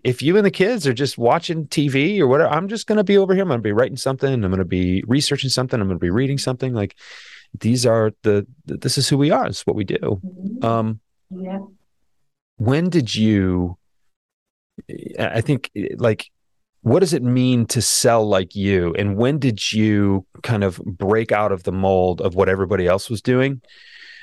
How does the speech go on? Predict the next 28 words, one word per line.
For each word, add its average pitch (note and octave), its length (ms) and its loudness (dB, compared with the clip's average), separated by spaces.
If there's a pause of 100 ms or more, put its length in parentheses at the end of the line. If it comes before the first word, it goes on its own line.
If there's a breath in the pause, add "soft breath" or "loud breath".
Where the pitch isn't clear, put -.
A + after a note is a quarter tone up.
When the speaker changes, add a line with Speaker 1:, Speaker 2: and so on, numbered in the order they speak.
(280 loud breath)
Speaker 1:
Um, G2+ 360 0 (240)
and, A2+ 200 -2
and A#2 360 -2 (280)
I'm B2 100 -2
saying, F3 320 0
I'm A#2 120 0
asking D#3+ 280 -2
this A2+ 140 -4
question B2 260 0
because G#2+ 240 0
I G#2+ 120 4
ask G#2 200 0
everybody, F#2+ 560 0
you G#2 140 0
know, F#2 80 0
during F#2+ 300 0
this F#2 180 0
season. G#2 280 0
So G2 220 2
I, D#2+ 60 -2
I - 20 0
wanna A2+ 300 0
get G#2+ 200 -2
to F#2 100 -10
this, F#2 300 0 (400 loud breath)
this F#2+ 220 2
topic, - 560 -2
but F#2 200 0